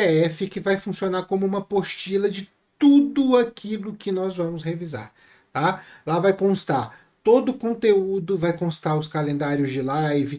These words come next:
tudo direitinho pra que vocês possam se programar, e aí a gente vai seguir as revisões por este documento, por esse P D F. É uma forma de vocês terem, inclusive, impresso, se vocês assim quiserem, né? Pega lá no comecinho do projeto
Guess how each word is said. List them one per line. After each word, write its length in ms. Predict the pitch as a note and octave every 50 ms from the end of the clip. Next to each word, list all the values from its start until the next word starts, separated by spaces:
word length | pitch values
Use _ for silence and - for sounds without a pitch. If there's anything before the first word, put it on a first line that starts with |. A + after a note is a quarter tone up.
| - -
tudo 260 | A#3+ B3+ C4+ - G3+
direitinho 600 | F#3+ A3 G#3 G3 F3+ D#3+ D#3 - - F#3 F#3+ F3+
pra 120 | D#3+ F3
que 120 | E3 - E3
vocês 260 | E3 D#3 - D#3 D#3
possam 300 | - E3 D3+ D#3 - D#3
se 140 | - - D#3
programar, 840 | - D#3 D#3 D3 C#3+ C#3+ C3+ C3+ C3 C3 C#3+ E3+ F#3+ B3 B3+ - - - - - _
e 100 | - G#3
aí 360 | G3+ G3 F#3+ F3+ F3+ F#3+ G#3+ G#3+
a 40 |
gente 260 | G3 F#3+ G#3+ G3+ G#3 F#3+
vai 180 | F3 G3 G3
seguir 640 | F#3+ - - G3 F3 D#3 D3 E3 G3+ A3+ A#3+ A#3 A3+
as 140 | A3 G3+ G3
revisões 880 | F#3+ F#3 F3 F3 E3 D#3 D3+ E3+ E3+ F#3 G3 A3 A3+ G#3 G3+ - - - _ _
por 200 | - G3+ G#3 F3+
este 560 | F#3 F#3+ A3 B3 B3 A#3+ - - - - B3+
documento, 680 | G#3 G#3+ G#3 G#3 - A3 G3+ E3 B2 A2+ A2+ - - - -
por 120 | D3+ D3+
esse 500 | D3 D3+ E3 F#3 G3 F#3+ - - - G3
P 260 | G3+ - - F#3+ F#3
D 100 | F3+ G3
F. 420 | F#3+ F3 C3+ A2+ A#2 A#2 - - - - - - _ - D#3+ D#3
É 60 | F#3 F#3+
uma 160 | A3 A#3+ A#3
forma 360 | - A3 G#3 G#3+ A#3 A3+ A#3+
de 100 | A3+ A3+
vocês 360 | G#3+ A#3+ G#3 - A3+ G#3+ -
terem, 300 | - - G3+ G3 F#3+ F#3+
inclusive, 420 | G3 G3 F#3+ F3+ E3+ F#3 F3 F3+ G#3
impresso, 560 | A3 G3+ - F#3 D#3+ D3+ D#3+ D#3 - - D#3+
se 120 | - D3+
vocês 300 | C3 C3+ B2+ - C#3 B2
assim 200 | C3 B2 - C3+
quiserem, 540 | B2+ - D#3+ D3 D3 C3+ C#3 C#3+ D#3 D#3 D#3 - - - _
né? 280 | - C#3 D3 E3 D#3 - - _
Pega 300 | - D3 D#3 D#3+ D#3+ D#3
lá 100 | D3+ D3
no 120 | C#3+ D#3
comecinho 460 | D#3 - D3 D3 C#3+ C#3+ - C#3+ C#3 C#3
do 80 | C#3
projeto 600 | - - C#3+ C3+ B2 B2+ C3 C#3 C#3+ C#3+ D3+ D3+